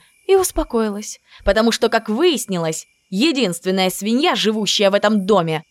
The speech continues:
жива и невредима, и, судя по довольному хрюканью, неплохо порезвилась в ближайшей навозной яме. Так что я за вас бесконечно рада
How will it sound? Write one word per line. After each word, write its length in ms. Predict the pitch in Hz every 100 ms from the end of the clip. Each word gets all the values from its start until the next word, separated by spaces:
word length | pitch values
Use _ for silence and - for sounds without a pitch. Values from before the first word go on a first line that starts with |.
| _
жива 400 | 202 196 294 330 -
и 60 | 247
невредима, 840 | 240 240 262 226 254 202 147 156 _ -
и, 80 | -
судя 320 | 190 233 190
по 100 | 185
довольному 440 | 190 190 202 196 208
хрюканью, 680 | - 294 370 180 175 160 - _
неплохо 580 | 226 247 - 320 285 185
порезвилась 760 | - 196 202 - 202 190 170 170
в 60 |
ближайшей 560 | 165 185 233 254 220 180
навозной 440 | 170 190 180 185
яме. 480 | 175 175 165 147 131 _ _ _ _ _ _
Так 220 | 320 311
что 380 | - - 294 285 _ _
я 240 | 277 294 277
за 160 | 247
вас 200 | 247 233
бесконечно 960 | 202 220 - 214 202 294 - - 262 226
рада 500 | 180 170 170 156